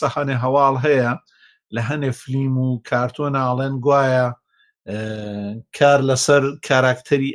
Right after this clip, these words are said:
ئەسڵی و دەنگی ناو فلیمەکانەکە. بە هەر حاڵ، بەڵام تۆزێک، ئێ، ئەڵمانە دوا دەکەوێت فلیم و شتیان. بەس مستەر ڕۆبۆت، ئێ،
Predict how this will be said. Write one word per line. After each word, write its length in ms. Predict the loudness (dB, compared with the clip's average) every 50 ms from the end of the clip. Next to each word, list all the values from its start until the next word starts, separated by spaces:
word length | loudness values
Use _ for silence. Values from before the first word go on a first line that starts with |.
| -8 _ -6
ئەسڵی 460 | -4 -4 -4 -6 -8 -6 -4 -4 -2 -2
و 120 | -4 -4 -2
دەنگی 320 | -2 -2 -2 -2 -4 -4 -2 -2
ناو 140 | 0 -2 -2 -2 -4
فلیمەکانەکە. 840 | -6 -4 -2 -2 -2 -2 -2 0 0 0 0 0 -2 -4 -4 -6 -6 -6 -8 _ _ _ _ _ _ _ _ _ _ _ _ _ -2
بە 80 | -2 2 2
هەر 120 | 2 2 2 2
حاڵ، 180 | 0 2 0 0 0
بەڵام 300 | 0 0 2 0 0 -2 -6 -10 -14 _ _ -6
تۆزێک، 480 | -2 0 0 0 0 0 -2 -2 -4 -6 -10 -12
ئێ، 80 | -10 -8 -8 -8 -6 -4
ئەڵمانە 460 | -4 -4 -2 -2 -2 -2 0 -2 -2 -2 0
دوا 160 | 2 2 2 4 2 2
دەکەوێت 500 | 0 2 4 4 6 6 4 2 0 -8 -18 _ _ _ -14
فلیم 260 | -8 -6 -4 -4 -4 -4
و 40 | -6 -8 -8
شتیان. 300 | -8 -6 -6 -6 -6 -8 -12 _ _ _ _ _ _ _ _ _ _ _ _ -8
بەس 220 | -4 -4 -4 -4 -4 -6 -6 -6 -4
مستەر 300 | -4 -4 -2 0 0 0 0
ڕۆبۆت، 420 | 0 0 0 2 2 2 2 0 -4 -10 -10 -10
ئێ، 100 | -8